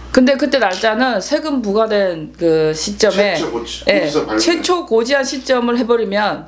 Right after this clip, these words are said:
Speaker 2: 예.
Speaker 1: 늦다 이 말이에요.
Speaker 2: 그렇죠. 세입자가 이제
Speaker 1: 세입자가
Speaker 2: 치르면서
Speaker 1: 진단 말이에요.
Speaker 2: 해버려요.
Speaker 1: 예. 그래서 이게 공매로 매각되냐,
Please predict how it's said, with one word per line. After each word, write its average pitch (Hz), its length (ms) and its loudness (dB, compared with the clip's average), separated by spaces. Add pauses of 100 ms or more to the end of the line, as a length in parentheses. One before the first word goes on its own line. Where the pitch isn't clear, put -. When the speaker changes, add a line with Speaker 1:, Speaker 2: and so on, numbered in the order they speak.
(120)
Speaker 2:
예. - 180 -16
Speaker 1:
늦다 196 240 2
이 180 100 -2
말이에요. 143 260 -8
Speaker 2:
그렇죠. 151 260 -10
세입자가 160 400 0
이제 208 140 -2
Speaker 1:
세입자가 196 420 0
Speaker 2:
치르면서 143 260 -8
Speaker 1:
진단 208 380 0
말이에요. 135 300 -4
Speaker 2:
해버려요. 160 220 -4
Speaker 1:
예. 151 120 -6 (720)
그래서 240 280 2
이게 226 260 2
공매로 254 460 2
매각되냐, 208 840 -2